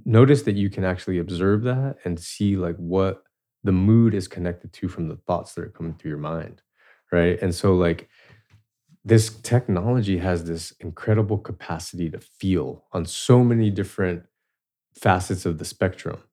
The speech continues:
right? From, like, the high, high frequencies of joy, of freedom, all the way down to, like, the fear, the anger, the, the guilt, the shame, right? So, like, it, it's almost like this, uh, this emotional slash like, feeling coding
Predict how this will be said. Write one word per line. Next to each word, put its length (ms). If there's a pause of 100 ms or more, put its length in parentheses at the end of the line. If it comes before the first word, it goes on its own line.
right? 240
From, 220
like, 340
the 100
high, 320
high 280
frequencies 640
of 220
joy, 460
of 100
freedom, 540
all 220
the 80
way 140
down 320
to, 240
like, 340 (580)
the 80
fear, 540
the 100
anger, 560
the, 440
the 480
guilt, 520
the 80
shame, 680 (100)
right? 360 (360)
So, 100
like, 220
it, 140
it's 160
almost 300
like 140
this, 260
uh, 300 (800)
this 180
emotional 640
slash 500
like, 180
feeling 680
coding 680